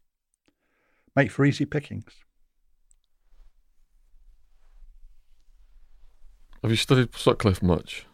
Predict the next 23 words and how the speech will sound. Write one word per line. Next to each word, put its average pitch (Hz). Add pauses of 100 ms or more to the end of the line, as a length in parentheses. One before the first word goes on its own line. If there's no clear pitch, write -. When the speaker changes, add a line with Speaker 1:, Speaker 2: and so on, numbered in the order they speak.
(280)
Speaker 1:
Yes. 117 (1300)
Speaker 2:
What's 104
your -
thoughts 98
on 101
him? 104 (3250)
Speaker 1:
It's, 151 (480)
I 135
think 156
it's -
always 147
been 117 (300)
posed 110 (140)
that - (720)
he 123
was 110
a 110
sex -
killer 92
in 107
the 101
true 104
sense. -